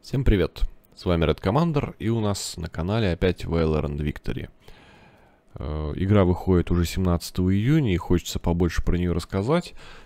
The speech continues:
И у нас осталась еще миссия, в которую мы не поиграли из доступных. Это миссия за С Ш А. Ну, как бы можно и за немцев ста-, воевать, но мы повоюем за С Ш А.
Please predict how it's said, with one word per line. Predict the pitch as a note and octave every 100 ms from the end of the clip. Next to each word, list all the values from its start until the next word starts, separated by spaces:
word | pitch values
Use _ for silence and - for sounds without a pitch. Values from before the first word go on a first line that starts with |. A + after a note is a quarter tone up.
| -
И |
у | C3+
нас | D#3 C#3
осталась | A#2 B2+ A#2 -
еще | G#2 -
миссия, | G2+ A2 C#3+ - G#2+ F2+
в | -
которую | - - G2+ F#2
мы | E2 E2+ E2+ - - -
не | E2 E2 E2+ F2+ D#2 - -
поиграли | F2 E2+ F2 D#2 C#2+
из | - D#2+
доступных. | D2+ - - A#2 - D3 - - - - - - -
Это | F2 -
миссия | F#2 F#2+ - F2 E2
за | F#2 F2 D#2 - -
С | - F2
Ш | - -
А. | D2+ C3 - - - - - - - -
Ну, | - - D3 G2
как | F#2
бы | D#2+
можно | F2 F2 E2
и |
за | E2 A2
немцев | F3+ E3 -
ста-, | - E2+ D#2+
воевать, | D#2+ F2 E2+ D#2 -
но | A2
мы | B2+ C3
повоюем | - F2+ E2+ D#2+
за | -
С | -
Ш | - -
А. | -